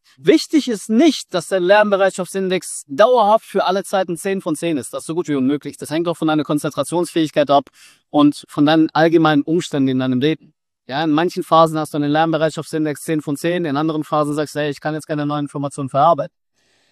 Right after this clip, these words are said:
Der Punkt ist, du musst grundsätzlich die Geisteshaltung haben, "Ich bin bereit zu lernen." Grundsätzlich bedeutet, manchmal ist dein Lernbereitschaftsindex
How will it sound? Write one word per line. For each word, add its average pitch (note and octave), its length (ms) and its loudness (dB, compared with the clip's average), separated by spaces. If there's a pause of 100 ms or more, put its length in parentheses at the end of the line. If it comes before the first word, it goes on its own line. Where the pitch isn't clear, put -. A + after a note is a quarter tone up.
(140)
Der C#3 120 4
Punkt C4+ 380 0
ist, - 380 -2 (480)
du D#3+ 120 0
musst F3+ 520 2 (120)
grundsätzlich G#3 1000 2
die D3+ 100 -6
Geisteshaltung E3+ 800 0
haben, D3+ 360 0
"Ich C#3 200 -14
bin F3 280 4
bereit C#3+ 340 4
zu - 140 -4
lernen." C3 340 4 (440)
Grundsätzlich A#3 600 2
bedeutet, F3+ 460 2
manchmal A#3 420 0
ist - 100 -6
dein G3 120 0
Lernbereitschaftsindex E3 1160 -2